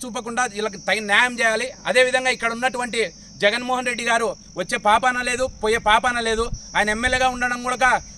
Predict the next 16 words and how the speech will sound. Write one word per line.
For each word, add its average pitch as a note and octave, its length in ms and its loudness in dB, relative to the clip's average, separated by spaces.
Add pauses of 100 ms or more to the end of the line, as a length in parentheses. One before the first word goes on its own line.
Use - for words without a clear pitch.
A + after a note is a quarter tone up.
మాకు G#3 200 0
ఎ-, A3 240 -2
ఎందుకు B3 200 -4
ఎమ్మెల్యేగా C4 340 0
ఉన్నాడో, B3+ 300 2
ఏ A#3+ 160 0
దానికి B3+ 240 0
ఉన్నాడో A#3+ 320 0
మాకు G#3+ 200 0
అర్థం A3 220 -2
కావడం A3 280 -2
లేదు. A3 220 0 (280)
ఆయన G#3 100 0
ప్రతిపక్ష G#3+ 460 -4
హోదా B3 260 0
ఇ-, A#3+ 100 -4